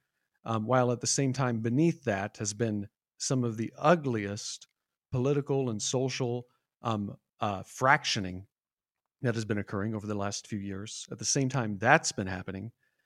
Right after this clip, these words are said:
And so arguing superficially for, "Let's just get along and let's have everything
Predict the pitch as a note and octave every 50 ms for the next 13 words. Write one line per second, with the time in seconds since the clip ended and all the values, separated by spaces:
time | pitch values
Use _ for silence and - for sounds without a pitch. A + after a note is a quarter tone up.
0 | _ _ _ _ _ - C3 B2+ - D3+ C#3 C3+ B2+ - - - - _ _ _
1 | _ _ _ _ _ _ _ _ _ _ _ _ _ _ _ _ _ _ - -
2 | F3 F#3+ F#3+ E3 F3 D3+ D3 C3 A#2+ A#2 B2+ - - _ _ _ _ _ _ _
3 | _ _ _ _ - - - - D#3 - C3+ - - G#3+ A3 - - - G2+ F#2+
4 | F#2+ F#2+ G2 _ _ - C#3 B2+ A#2+ A2 A2 - - - _ - C#3 D#3+ F#3+ G3
5 | F#3+ - - - F#3+ E3+ - - - E3+ D#3+ D#3+ D3 D3 D3 D3 D3 C#3+ C#3 C3+
6 | B2 B2+ B2+ - - C#3 B2 B2 A#2+ A#2+ A#2 - B2 A2+ G#2+ G#2